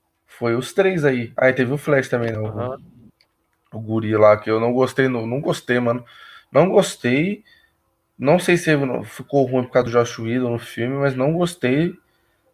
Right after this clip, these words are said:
Speaker 1: Do Flash no Liga da Justiça.
Speaker 2: É, mano, ele é meio estranho mesmo, tá ligado? Ele não, não, na verdade, eu não, não tenho nem o que falar dele, mano, porque, porque eu nem sei, tá ligado? <laughs> Na verdade, eu nem sei o, o motivo que eu, não é que eu nem gostei, também não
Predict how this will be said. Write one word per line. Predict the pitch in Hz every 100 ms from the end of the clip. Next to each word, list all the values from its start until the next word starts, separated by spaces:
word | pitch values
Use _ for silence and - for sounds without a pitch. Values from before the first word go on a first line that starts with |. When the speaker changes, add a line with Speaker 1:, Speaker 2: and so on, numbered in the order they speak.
| _
Speaker 1:
Do | 131
Flash | 131 - 120 123
no | 135
Liga | 131 131
da | 135
Justiça. | 135 - 107 101
Speaker 2:
É, | 104 226
mano, | 214 208
ele | 202
é | 214
meio | 233
estranho | 269 - - 247 202 175
mesmo, | 170 160 151
tá | -
ligado? | 127 123 143 135 131
Ele | 135
não, | 147 160 175 175
não, | 170 107 170 240 _ -
na | 220
verdade, | 220 202 196 202
eu | 214
não, | 214 - -
não | 190
tenho | - 208
nem | 220
o |
que | -
falar | - 254 262 165 160
dele, | 143 131 143 135
mano, | 127 120 117 -
porque, | 147 - 165 156 151 143 131 _ _ _ _ _ _ _ _ _ _ _ _ _ 196 214
porque | - 262
eu | 285
nem | 440
sei, | - 262 262
tá | 247 196
ligado? | 175 - 214
<laughs> |
Na | 160
verdade, | 147 214 214
eu | 226
nem | -
sei | -
o, | 214 196 175
o |
motivo | 165 160 - 156
que | 170
eu, | 151 _ _ _ _ _ -
não | 269
é |
que | 269
eu | 240
nem | 240
gostei, | 214 196 - 175 233
também | - 214 220
não | 214 202 185